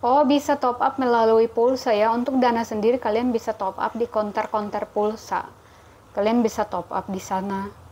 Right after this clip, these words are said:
Jadi ya sebelum kalian ngeklik pastikan bahwa saldo kalian di Dana itu udah terisi ya. Entah di Dana, entah itu di Dana, Link Aja atau ovo dan sebagainya. Ini aku coba pakai Dana ya.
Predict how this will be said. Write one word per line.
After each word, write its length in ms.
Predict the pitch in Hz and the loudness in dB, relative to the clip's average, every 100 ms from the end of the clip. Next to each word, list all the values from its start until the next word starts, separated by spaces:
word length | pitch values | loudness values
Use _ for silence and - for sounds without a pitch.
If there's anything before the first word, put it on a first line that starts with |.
| - - - - - - - - - - - | -20 -20 -20 -20 -20 -20 -20 -20 -20 -20 -6
Jadi 240 | 214 214 285 | -2 2 2
ya 20 | |
sebelum 380 | 285 233 233 233 | 2 2 2 2
kalian 400 | 226 214 214 214 | 2 2 0 -2
ngeklik 320 | - 262 262 | -2 -2 -2
pastikan 720 | 226 - 220 202 247 269 262 | -6 -6 -10 -4 0 2 2
bahwa 400 | 208 208 208 233 | 2 4 4 4
saldo 420 | 247 220 202 208 | 2 0 2 2
kalian 460 | 202 208 202 220 214 | 2 0 0 0 0
di 80 | 208 | 0
Dana 320 | 202 208 208 | 0 0 -2
itu 320 | 202 247 262 | -2 0 2
udah 100 | 208 | 0
terisi 460 | 202 208 247 - 214 | 0 -2 -2 0 0
ya. 80 | 226 | 0
Entah 300 | 233 254 247 | -2 -2 0
di 160 | 208 | 0
Dana, 480 | 202 254 277 269 269 285 - - - _ _ - | 2 2 2 0 -2 -6 -16 -20 -20 _ _ -4
entah 480 | 226 226 226 220 - | -2 2 2 0 -2
itu 240 | 214 - 208 | -4 -2 -2
di 160 | 196 | -2
Dana, 400 | 185 214 277 262 | 0 2 2 2
Link 240 | 233 214 196 | 2 0 -2
Aja 340 | 220 214 208 | -2 0 -2
atau 300 | - 196 208 | -2 -2 -2
ovo 160 | - 214 | -2 0
dan 160 | 208 | 0
sebagainya. 720 | 208 202 190 185 190 202 226 | -2 -2 -2 0 0 0 -2
Ini 240 | 226 240 240 | -2 -2 -2
aku 240 | - 262 | -2 -4
coba 480 | 254 226 214 190 226 | -4 -4 -4 -2 -4
pakai 560 | - 220 - 233 226 208 | -2 -8 -6 -2 0 0
Dana 320 | 202 233 233 | -2 -2 -4
ya. 240 | 196 208 | -6 -10